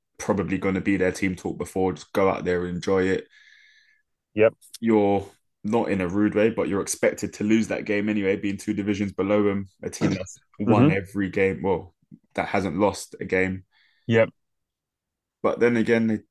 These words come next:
Speaker 1: a team that hasn't lost a game against a team that's won every game, they're
Speaker 2: Mm-hmm.
Speaker 1: gonna be confident.
Speaker 2: I,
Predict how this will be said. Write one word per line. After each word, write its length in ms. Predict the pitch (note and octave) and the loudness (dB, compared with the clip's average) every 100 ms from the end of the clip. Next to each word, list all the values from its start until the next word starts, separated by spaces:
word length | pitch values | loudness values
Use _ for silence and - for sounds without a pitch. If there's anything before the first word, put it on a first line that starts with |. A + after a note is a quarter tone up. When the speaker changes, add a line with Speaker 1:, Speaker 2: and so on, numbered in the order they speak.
| _ _ - - - - _ _ _ _ _ _ - | _ _ -20 -20 -20 -20 _ _ _ _ _ _ -8
Speaker 1:
a 60 | A2 | -8
team 340 | - B2 A2+ | -2 0 2
that 260 | A2+ - - _ - | 0 -2 -6 _ -10
hasn't 360 | - A#2 A#2 | -2 0 0
lost 220 | F#2 A2 G#2+ | -2 -2 0
a 60 | |
game 260 | G#2 A2 A2 | 2 2 2
against 280 | G#2+ G#2 F#2+ | 0 -2 -4
a 60 | |
team 200 | F#2 A2+ | -4 -2
that's 180 | G#2 G2 | -2 0
won 220 | G#2+ A2 | 2 2
every 260 | A2 G#2+ F#2+ | 2 0 -2
game, 380 | F#2 G2+ A2+ A2+ _ _ _ _ _ _ _ _ _ - | -2 -2 -4 -10 _ _ _ _ _ _ _ _ _ -2
they're 100 | A2 | 4
Speaker 2:
Mm-hmm. 80 | B2 | 4
Speaker 1:
gonna 120 | D#3+ | 2
be 80 | - | -2
confident. 480 | D3 F#2+ F#2 E2 _ _ _ _ _ _ _ _ _ _ _ _ _ _ _ _ _ _ _ - | -6 -4 -6 -8 _ _ _ _ _ _ _ _ _ _ _ _ _ _ _ _ _ _ _ -16
Speaker 2:
I, 60 | - | -8